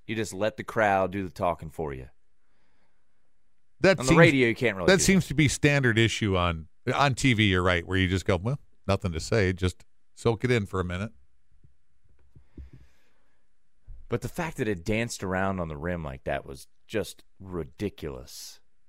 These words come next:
Speaker 2: Well, I saw it so many times this morning when I came in. I just, I watched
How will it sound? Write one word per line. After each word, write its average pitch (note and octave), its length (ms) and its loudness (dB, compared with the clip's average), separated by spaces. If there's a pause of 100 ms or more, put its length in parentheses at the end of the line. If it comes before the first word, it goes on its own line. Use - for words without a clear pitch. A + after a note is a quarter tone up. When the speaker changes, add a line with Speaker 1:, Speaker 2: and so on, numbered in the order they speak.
(720)
Speaker 2:
Well, B2 100 6
I B2 40 4
saw E3+ 200 4
it D3 100 2
so D3 120 0
many B2+ 160 2
times B2 300 -2
this G2 180 -2
morning A2+ 180 2
when G2 80 2
I F#2+ 60 4
came G#2 200 -2
in. G#2+ 80 2
I F2+ 60 2
just, F#2+ 300 -2
I G#2+ 80 4
watched G#2 440 2